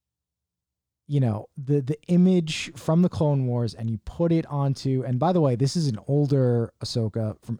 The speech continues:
after the Clone Wars, after Rebels, I believe. Uh, that's, that's what you get. You get <laughs> Rosario Dawson as, as Ahsoka. I mean, it, it j-, perfect casting,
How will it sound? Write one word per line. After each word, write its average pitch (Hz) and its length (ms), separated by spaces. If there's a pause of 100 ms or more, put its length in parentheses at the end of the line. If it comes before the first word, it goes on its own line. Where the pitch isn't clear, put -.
after 165 300
the 131 80
Clone 131 300
Wars, 120 260
after 143 300
Rebels, 113 360
I 104 60
believe. 107 500 (800)
Uh, 123 480 (480)
that's, 156 520
that's - 220
what - 140
you 208 80
get. 147 260
You 160 200
get 302 220
<laughs> - 0
Rosario 220 540
Dawson 175 560 (400)
as, 139 720 (100)
as 147 220
Ahsoka. 165 440
I 107 100
mean, 151 180
it, - 40
it 214 340
j-, 226 200 (200)
perfect - 560
casting, 135 520